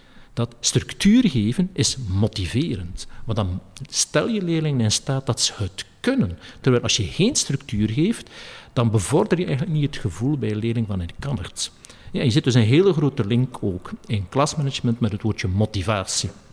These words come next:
Ja, en bij motivatie zou je kunnen een hedendaagse theorie nemen, zoals wat we noemen de A B C-theorie.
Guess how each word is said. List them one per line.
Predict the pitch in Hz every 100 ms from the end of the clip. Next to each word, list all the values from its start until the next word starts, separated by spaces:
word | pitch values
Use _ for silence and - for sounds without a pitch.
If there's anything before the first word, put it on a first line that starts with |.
| - - - - - -
Ja, | 170
en | 139
bij | 104
motivatie | 107 - 101 107 - 113
zou | 101 98
je |
kunnen | - 95 90 90 - - - -
een | 101
hedendaagse | 107 104 92 95 -
theorie | - 90 95
nemen, | 107 113
zoals | 107 101 95
wat | 95 90
we | 92
noemen | 95 95
de | -
A | 101
B | 92
C-theorie. | 98 - 127 - 143 147 175